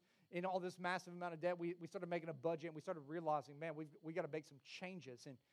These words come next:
and so one of those changes was we had to get rid of credit cards. I remember when we went to a cash system where she would give me cash for gas,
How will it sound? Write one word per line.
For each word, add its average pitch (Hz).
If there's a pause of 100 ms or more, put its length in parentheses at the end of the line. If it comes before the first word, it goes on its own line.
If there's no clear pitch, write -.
(280)
and 160
so 190
one 180
of 185
those 175
changes 175
was 160 (160)
we 165
had 202
to 180
get 165
rid 170
of 160
credit 202
cards. 160
I 180
remember 196
when 185
we 175
went 185
to 180
a 147
cash -
system 185 (420)
where 180
she 214
would 190
give 180
me 190
cash 196
for 175
gas, 185